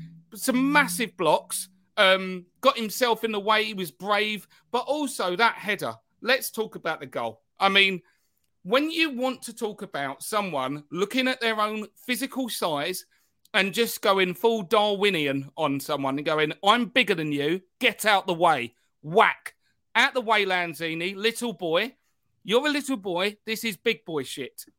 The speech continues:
Whack. There's the header, and we're one nil up. And it was lovely to see, using a, his big body to just rough someone up. And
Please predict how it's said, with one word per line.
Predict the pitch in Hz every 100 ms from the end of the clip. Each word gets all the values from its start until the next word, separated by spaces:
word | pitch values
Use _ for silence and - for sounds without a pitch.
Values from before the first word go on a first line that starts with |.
| _
Whack. | 147 202 208 -
There's | 240 233
the | 202
header, | 180 175 170 170 -
and | 180
we're | 165
one | 160 156
nil | 151
up. | 135 - _ _ 220
And | 240
it | 254
was | 214 220
lovely | 247 233 185 180
to | 175
see, | 160 170 131 123 - _ _
using | 175 214 233 196 208 -
a, | 180 - _
his | 170 139
big | - 254 190 165
body | 202 175 202 - _ _ _
to | 190
just | 180 196
rough | 165 175 220 -
someone | - 202 185 180
up. | 156 - - - - -
And | 214 226 233 -